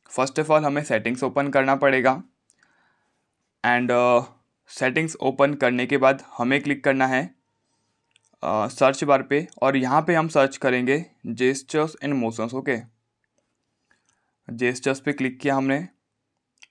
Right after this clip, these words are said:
and ओके, सॉरी, सिस्टम नेविगेशन आ गया इसमें। अ, gestures and motions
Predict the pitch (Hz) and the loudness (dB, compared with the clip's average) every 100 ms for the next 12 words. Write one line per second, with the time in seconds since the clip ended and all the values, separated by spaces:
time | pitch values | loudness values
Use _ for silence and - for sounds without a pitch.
0 | _ _ 120 120 101 117 117 113 117 117 | _ _ -6 -4 -4 -4 -4 -4 -6 -6
1 | 123 123 127 123 120 127 127 120 120 117 | -8 -6 -4 -2 -2 -4 -2 -2 -2 -4
2 | 120 127 - _ _ _ _ _ - - | -4 -8 -10 _ _ _ _ _ -8 -2
3 | 123 123 127 120 135 135 151 151 - 143 | 2 4 2 2 0 2 2 2 0 -2
4 | 135 117 113 110 | 0 0 -2 -4